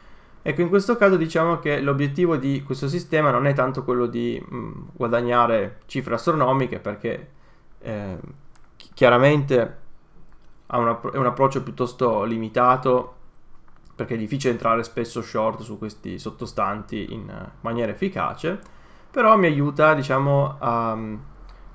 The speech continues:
a stabilizzare altri sistemi, insomma, a essere complementare rispetto ad altri sistemi che invece, eh, entrano, diciamo, solitamente counter trend, quindi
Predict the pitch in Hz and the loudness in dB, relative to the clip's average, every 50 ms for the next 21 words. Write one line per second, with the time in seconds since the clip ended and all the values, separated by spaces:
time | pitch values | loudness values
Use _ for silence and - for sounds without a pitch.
0 | - - - 135 131 - 165 147 151 160 185 175 143 143 143 135 139 139 147 147 | -20 -10 -6 -6 -2 -2 0 0 2 0 0 0 4 6 8 8 8 8 6 4
1 | 147 143 - - - 135 127 120 120 123 123 123 117 117 113 113 - 170 160 139 | 4 2 -2 -4 -2 -2 -2 0 0 2 2 2 2 0 -2 -2 -2 -4 -4 0
2 | 139 139 143 143 131 - - 123 117 117 107 104 104 - - - 120 120 - - | 2 2 2 2 2 0 -2 -4 -2 -2 -4 -4 -6 -8 -10 -14 -14 -8 -6 -4
3 | 123 113 - 135 131 131 131 131 131 127 156 147 139 120 113 117 - - 143 135 | -4 -2 -2 -2 0 2 2 0 0 2 4 4 4 4 2 -2 -4 -4 -4 -4
4 | 139 135 117 123 123 127 135 139 139 240 247 - - - 107 95 98 117 117 117 | -4 -2 -4 -4 -4 -4 -6 -8 -6 -6 -8 -8 -8 -6 -6 -6 -4 -6 -8 -8
5 | - - - - - - - - - - - - 170 180 185 175 156 131 120 120 | -10 -14 -18 -20 -20 -20 -20 -20 -20 -20 -6 0 2 4 4 6 4 4 2 2
6 | - - 147 147 147 - - - - - - - - - - - - - - - | 0 0 2 2 0 0 -8 -20 -20 -20 -20 -20 -20 -20 -20 -20 -20 -20 -20 -20
7 | - - - - - - 110 101 - - - 143 143 143 139 143 147 147 151 151 | -20 -20 -20 -16 -12 -12 -12 -12 -8 -2 2 2 2 2 4 4 4 4 4 2
8 | - - 120 123 131 127 - - - - - - - 143 139 135 156 135 120 120 | 0 0 2 2 2 0 0 -2 -8 -18 -20 -2 0 2 4 6 6 4 4 2
9 | 123 120 - 135 135 139 123 123 120 113 107 - - - 175 156 131 107 95 90 | -2 0 0 -2 2 4 2 4 4 2 -4 -8 0 6 6 6 6 6 0 -6
10 | 107 - 127 117 120 117 127 120 | -8 -8 -6 -6 -4 -4 -4 -6